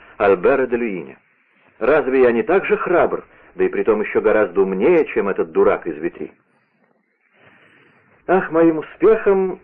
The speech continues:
помешает то, что я слишком умен. Но, к счастью,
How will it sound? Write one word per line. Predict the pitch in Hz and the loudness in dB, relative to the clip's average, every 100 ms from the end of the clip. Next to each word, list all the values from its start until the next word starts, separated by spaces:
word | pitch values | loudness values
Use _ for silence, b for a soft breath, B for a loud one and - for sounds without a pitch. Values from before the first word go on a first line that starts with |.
| - | -6
помешает | 110 110 - 113 104 101 - | -4 -4 0 2 2 0 -2
то, | 165 | -2
что | 175 - | 0 0
я | 143 135 | 0 0
слишком | - 104 - 101 | -8 -12 -8 -8
умен. | 87 80 80 73 _ _ _ b b b b b b b | -6 -6 -8 -10 _ _ _ b b b b b b b
Но, | 120 | -6
к | - | -4
счастью, | - 160 - - 135 131 | -2 -2 -2 -4 2 2